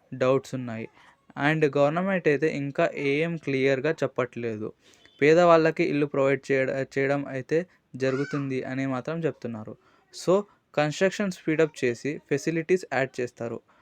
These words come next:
And ఈ ఇందిరమ్మ ఇల్లు స్కీమ్ వల్ల చాలామందికి అయితే,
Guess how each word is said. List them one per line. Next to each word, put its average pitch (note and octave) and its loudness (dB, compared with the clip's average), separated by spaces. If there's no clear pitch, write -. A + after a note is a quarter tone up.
And D3+ 0
ఈ F3 0
ఇందిరమ్మ D#3+ 2
ఇల్లు C3+ 2
స్కీమ్ C#3+ -4
వల్ల B2+ 0
చాలామందికి C#3+ 2
అయితే, B2 0